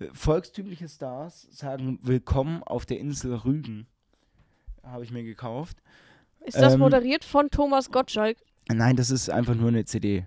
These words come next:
Speaker 1: Äh, also
Speaker 2: Ach,
Speaker 1: eine
Speaker 2: schade.
Speaker 1: Schallplatte. Und, ähm, dann, ähm, hab ich die, hab ich die mir angeschaut und fand ich halt ganz witzig, auch die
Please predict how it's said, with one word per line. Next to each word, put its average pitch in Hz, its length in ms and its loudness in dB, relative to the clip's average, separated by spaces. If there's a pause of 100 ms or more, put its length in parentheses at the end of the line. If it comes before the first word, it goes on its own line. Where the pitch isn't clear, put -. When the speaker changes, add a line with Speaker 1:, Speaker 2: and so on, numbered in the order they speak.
Speaker 1:
Äh, 120 360 6
also 131 260 0
Speaker 2:
Ach, - 20 0
Speaker 1:
eine 120 80 -4
Speaker 2:
schade. 123 280 0 (120)
Speaker 1:
Schallplatte. 104 560 0 (400)
Und, 135 340 8
ähm, 135 560 8 (400)
dann, 156 460 4 (960)
ähm, 135 560 4 (1300)
hab 131 240 -2
ich 143 100 2
die, 123 380 2
hab 117 120 0
ich 110 140 -6
die 113 140 -4
mir 104 240 -2
angeschaut 165 500 6
und 123 100 -4
fand 117 180 0
ich 101 80 -2
halt 110 120 -6
ganz 110 220 -6
witzig, 170 500 -6
auch - 140 -6
die 107 180 -6